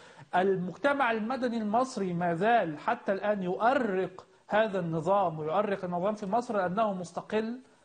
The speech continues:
لأنه مهني، لأنه استطاع أن يخرج من القمع الذي مورس ضده بالمزيد من أدوات العمل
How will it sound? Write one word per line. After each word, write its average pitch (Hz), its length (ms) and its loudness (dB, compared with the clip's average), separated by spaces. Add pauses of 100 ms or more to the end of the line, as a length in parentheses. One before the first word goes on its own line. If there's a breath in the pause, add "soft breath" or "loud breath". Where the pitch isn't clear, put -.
(160 soft breath)
لأنه 180 500 0
مهني، 202 600 -2 (360 soft breath)
لأنه 208 720 2 (380 loud breath)
استطاع 196 1040 2 (180)
أن 196 500 0
يخرج 196 560 0
من 180 520 -2 (100)
القمع 180 520 0
الذي 196 420 0
مورس 226 440 0
ضده 214 540 0
بالمزيد 185 640 -2
من 233 180 -2
أدوات 202 460 0
العمل 180 520 0